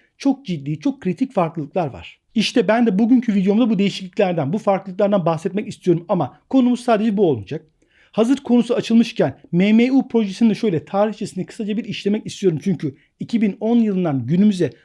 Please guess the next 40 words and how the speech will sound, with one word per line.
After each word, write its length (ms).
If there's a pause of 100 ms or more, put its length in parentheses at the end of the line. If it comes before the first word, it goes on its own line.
(120)
bu 120
projede 460 (160)
çok 220
ciddi 280
değişiklikler 500
oldu. 280 (340)
Bugün 300
size 440
hem 240
projenin 340
tarihini 460
anlatacağım 500 (220)
hem 240
de 60
motor 420 (240)
ve 200
gövde 420
ile 140
alakalı 560
değişikliklerden 680
ve 60
süreçlerden 520
de 120
bahsedeceğim. 520 (220)
Ve 60
son 180
olarak 300
da 40
projenin 380
şöyle 220
bir 140
kritiğini 420
yapacağız 440
ki 220
burada 280
bazı 280
yapıcı 280
eleştirilerim 540
de 40
olacak. 440